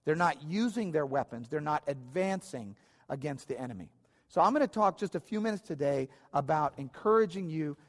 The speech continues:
to get engaged in this battle, in this spiritual battle that you've been invited to the moment you become a Christian. And I'm gonna talk to you just a few moments about becoming equipped to do that and, and heading into the battle. So let's read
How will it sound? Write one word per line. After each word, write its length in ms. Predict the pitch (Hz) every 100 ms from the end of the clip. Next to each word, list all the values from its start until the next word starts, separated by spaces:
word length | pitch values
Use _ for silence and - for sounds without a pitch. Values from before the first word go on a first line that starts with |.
| _
to 80 | 160
get 280 | 135 170 170
engaged 760 | 147 131 123 170 127 117 117 - _ -
in 100 | 135
this 160 | 127 117 -
battle, 380 | 143 131 107 107
in 100 | 123
this 140 | 123 -
spiritual 640 | - - 180 190 - 165
battle 420 | 139 120 110 101 _ _ _
that 160 | 151 151
you've 220 | 165 135
been 160 | 160 147
invited 500 | 127 165 180 156 -
to 300 | 139 123 120
the 80 | 127 117
moment 380 | 139 185 202 202
you 120 | 165
become 340 | 147 - 151
a 20 | 135
Christian. 460 | - 110 - - _ _ _ _ _ _
And 100 | 143
I'm 60 | 147
gonna 120 | 143
talk 320 | - 185 175
to 80 | 165
you 60 | 147
just 220 | 160 151
a 40 |
few 220 | - 185
moments 360 | 170 165 151 -
about 360 | 139 143 127 135
becoming 420 | 151 - 156 127
equipped 440 | 117 - 202 208 -
to 80 | 156
do 180 | 180
that 260 | 175 165 - - - -
and, 160 | 135 123 -
and 140 | 135
heading 320 | 127 151 139 127
into 260 | 131 127
the 80 | 127
battle. 260 | 110 110 101
So 160 | -
let's 260 | 170 233 -
read 280 | 208 190